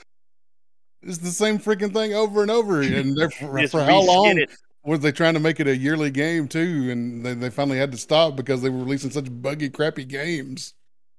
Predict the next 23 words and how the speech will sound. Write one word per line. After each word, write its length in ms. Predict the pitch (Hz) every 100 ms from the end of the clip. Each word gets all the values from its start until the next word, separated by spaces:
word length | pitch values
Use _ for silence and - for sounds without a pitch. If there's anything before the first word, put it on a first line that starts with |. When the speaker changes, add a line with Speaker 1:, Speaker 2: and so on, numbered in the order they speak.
| _ 127
Speaker 2:
Uh, 80 | - _ _ _ _ _ -
and, 300 | 127 117 - -
and 320 | 131 113 110 - _ _ -
having 260 | 143 131
a 40 | 127
hard 300 | - 139 131
time 220 | 139 135
with 80 | 113
female 400 | - 135 135 127
main 220 | 127 120
characters, 520 | 127 123 117 120 117
apparently. 460 | 113 113 110 107 117 - - - _ - - -
Speaker 1:
By 200 | 127 147
the 80 | 143
way, 120 | 139 139
I 40 |
have 100 | 156
an 60 | 127
important 340 | 117 131 127
announcement 380 | 120 120 120 120
to 40 | 120
make. 400 | 120 120 - -
Uh, 560 | 123 123 120 120 120